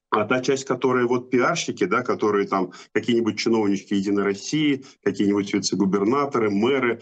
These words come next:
которые съездили, покрасовались, это такие просто классические такие жучки-паучки, такие, знаете, а, которые, а, готовы на чем угодно делать карьеру. То есть это как бы другая сторона, то есть это снова, как бы, получается, куда ни кинь, всюду клин,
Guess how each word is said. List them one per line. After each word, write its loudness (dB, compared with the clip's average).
которые 0
съездили, 0
покрасовались, -2
это 0
такие 0
просто -2
классические -2
такие 0
жучки-паучки, 0
такие, 0
знаете, 0
а, 2
которые, 2
а, 2
готовы 0
на 0
чем -2
угодно 0
делать 0
карьеру. 0
То 2
есть -6
это 0
как -4
бы -6
другая 0
сторона, 0
то -2
есть -6
это 0
снова, 0
как -2
бы, -2
получается, -4
куда 0
ни 0
кинь, -2
всюду -4
клин, 0